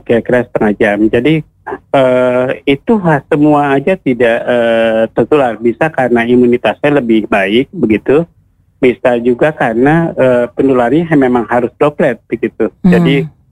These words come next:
Speaker 1: itu menunjukkan kalau, oh, eh, penularan, eh, covid sembilan belas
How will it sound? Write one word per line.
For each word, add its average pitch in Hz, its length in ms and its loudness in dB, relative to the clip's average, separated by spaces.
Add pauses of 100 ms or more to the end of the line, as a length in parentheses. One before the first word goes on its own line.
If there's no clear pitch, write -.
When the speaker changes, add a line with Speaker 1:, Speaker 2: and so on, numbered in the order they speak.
(160)
Speaker 1:
itu 131 240 0
menunjukkan 143 720 0
kalau, 120 460 0 (100)
oh, 117 400 2 (240)
eh, 117 360 2 (360)
penularan, 120 800 0
eh, 110 520 0 (440)
covid 127 400 0
sembilan 123 240 0
belas 117 240 -2